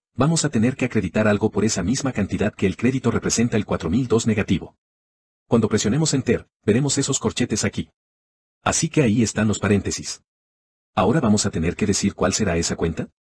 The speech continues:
Y vamos a decir que nos pagaron en efectivo porque nos lo ganamos. Obtuvimos ingresos, y los ganamos en el mismo periodo de tiempo, en este caso en el mismo mes. Y así podemos ver que nuestra cuenta de ingresos una vez más está aquí abajo. Tiene un saldo acreedor.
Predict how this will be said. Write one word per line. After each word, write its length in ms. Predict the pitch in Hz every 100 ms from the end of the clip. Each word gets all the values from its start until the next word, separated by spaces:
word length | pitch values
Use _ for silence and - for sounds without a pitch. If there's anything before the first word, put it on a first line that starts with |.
| _ _ _ _ _
Y 100 | 107
vamos 260 | 101 165 151
a 40 |
decir 280 | 120 - 131
que 100 | 113
nos 120 | 107
pagaron 360 | - 101 107 104
en 80 |
efectivo 420 | 92 - - 131 123
porque 260 | 107 -
nos 140 | 98 98
lo 80 |
ganamos. 480 | 98 98 78 - - _ _ _ _ _ _ _
Obtuvimos 540 | 135 139 - 170 175
ingresos, 480 | 143 110 95 - - _ -
y 100 | 117
los 140 | 107
ganamos 340 | 107 143 160
en 80 | 139
el 80 | 101
mismo 300 | 95 147 147
periodo 320 | 107 101 107
de 100 | 101
tiempo, 380 | - 117 - 87 - -
en 120 | 98
este 200 | 123 -
caso 260 | 123 123
en 80 | 110
el 120 | 85
mismo 280 | 78 120 117
mes. 300 | 98 - - -
Y 140 | 107
así 180 | - 254
podemos 320 | 160 143 131
ver 140 | 101
que 100 | 95
nuestra 260 | 95 85 85
cuenta 240 | 107 127
de 80 | 107
ingresos 400 | 85 101 104 101
una 120 | 131
vez 220 | 110 98 101
más 180 | 101
está 200 | 101 -
aquí 180 | 98 113
abajo. 360 | 101 87 - - _ _ _ _ _ _ _
Tiene 220 | 123 139
un 120 | 139
saldo 260 | 131 113 110
acreedor. 460 | 95 98 95 -